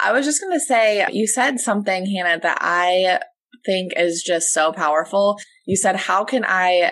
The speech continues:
add more value or bring more value this month in order to reach my financial goal?" And I think that is so powerful because I know a lot of us, like, we don't, we, selling might be scary or selling is intimidating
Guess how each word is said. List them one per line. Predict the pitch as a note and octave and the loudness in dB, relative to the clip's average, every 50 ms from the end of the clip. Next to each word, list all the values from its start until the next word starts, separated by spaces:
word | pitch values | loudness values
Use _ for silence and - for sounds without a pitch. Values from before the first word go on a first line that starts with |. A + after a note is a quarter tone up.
| - - | -2 -2
add | - F3 E3+ E3+ E3+ D#3+ | 0 0 0 0 -2 -4
more | E3+ E3+ E3 E3 E3 E3 - - - | -4 -2 0 2 2 2 0 -2 -4
value | F3+ F3+ E3 E3 E3 D#3+ D#3+ D#3 | -4 -2 0 2 2 2 2 2
or | D#3 D#3 D3+ | 2 0 0
bring | - E3 E3 E3 E3+ | 0 -2 -2 -2 -2
more | D#3+ D#3 D#3 D3+ | -4 -4 -2 0
value | D#3 D#3 D#3 D#3 D#3 D3+ | 0 2 2 2 2 2
this | D3 - - - - - | 0 0 -2 -2 -2 -2
month | D#3 D3 B2 C#3 D#3 E3 - _ - - _ - | 0 0 0 0 -2 -6 -12 _ -20 -20 _ -4
in | - F3 | 0 2
order | E3+ D#3+ D#3+ D#3 D#3 - | 2 2 2 0 -2 -4
to | - D#3 | -2 -2
reach | C#3+ - - - | -2 -2 -2 -2
my | E3 D3 C#3+ C#3 C3 - - - | 0 0 2 2 0 -2 -4 -4
financial | - D#3+ D3 C#3+ A2 B2+ - - D#3 D3+ | -4 -4 -2 -2 -2 -4 -2 -2 -4 -2
goal?" | D3 C3+ G#2+ F#2+ - - | 0 0 0 0 0 0
And | - - E3 | 0 0 0
I | D#3+ E3+ | 0 -2
think | F3 F#3+ F#3+ G3 - | -2 -4 -6 -4 0
that | F#3+ F3+ F3 E3+ - - | 0 2 2 2 2 2
is | E3 E3 E3 E3 - - _ _ _ _ _ | 2 2 0 -2 -4 -8 _ _ _ _ _
so | - - - G3 F#3 G#3 - | -10 -4 0 2 2 2 0
powerful | G#3+ - - F#3+ F3+ E3+ F3 F3 F3 D#3+ D#3 D#3 D#3 D#3 | -2 0 0 2 4 4 2 0 0 0 0 0 0 -2
because | - F3+ F3 | -6 -6 -2
I | F3+ E3+ E3+ | -2 -2 0
know | F3 F3+ | 0 0
a | F3+ F3 E3+ | 2 2 2
lot | D#3+ D3+ D#3 D#3+ F3 | 2 0 0 0 0
of | E3 D#3+ | 0 0
us, | D#3 D#3 D#3+ D#3 - - | 0 0 0 -2 -4 -2
like, | - D#3 D#3 D3+ - - _ _ _ _ _ _ _ - | 0 -2 -2 -2 -4 -10 _ _ _ _ _ _ _ -4
we | F#3 F#3 E3+ F3+ | -2 -2 -2 0
don't, | - F3 E3 E3+ F3 F3+ E3+ D#3+ - - - _ _ _ _ _ _ - | 0 0 2 2 2 2 2 0 -2 -4 -12 _ _ _ _ _ _ -6
we, | D#3 F3 D#3+ - - E3+ | -4 -4 -4 -4 -6 -10
selling | - - - - F#3+ F3+ F3+ F#3 F#3 F#3 F#3 | -8 -6 -4 0 0 2 2 2 0 0 0
might | F3+ D#3+ D3+ | -2 -4 -4
be | - - E3+ | -4 -4 -2
scary | - - - - G#3 G#3+ G#3+ G#3+ G#3 G#3 G#3 G#3 | -2 -2 0 0 0 2 2 2 4 4 2 2
or | - - D#3+ D#3+ D#3+ | 2 2 0 0 0
selling | - - - - E3+ F3 F#3 F#3 F3+ F3+ F3+ F3 | -2 -4 -2 0 0 2 2 2 0 0 -2 -2
is | - D#3 D#3+ D#3 - - - | -2 -2 -2 -2 -2 -4 -4
intimidating | F2 F2 - - E3 E3 - A3 A3 G#3+ G#3 G3+ G3 F#3+ F#3+ F#3 F#3 F3+ F#3 | -4 -4 -2 -2 -2 -2 0 -2 -2 0 0 0 0 0 0 0 -2 -2 -4